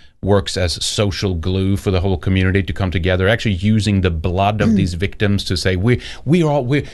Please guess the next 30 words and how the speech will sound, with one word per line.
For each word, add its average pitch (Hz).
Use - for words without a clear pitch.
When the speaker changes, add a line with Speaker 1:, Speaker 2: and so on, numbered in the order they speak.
Speaker 1:
we 175
all 156
stand 135
Speaker 2:
But 330
it's 339
all 370
Speaker 1:
together 277
Speaker 2:
white 403
people 247
Speaker 1:
against 190
Speaker 2:
there. 185
Speaker 1:
this." 95
No, 185
of -
Speaker 2:
It's -
all -
Speaker 1:
course. 320
Speaker 2:
white 262
people, 254
and 269
they're 269
still 359
Nottingham 359
Together, 262
still 403
supporting 277
refugees, 214
you 233
know? 226
Speaker 1:
Yes. -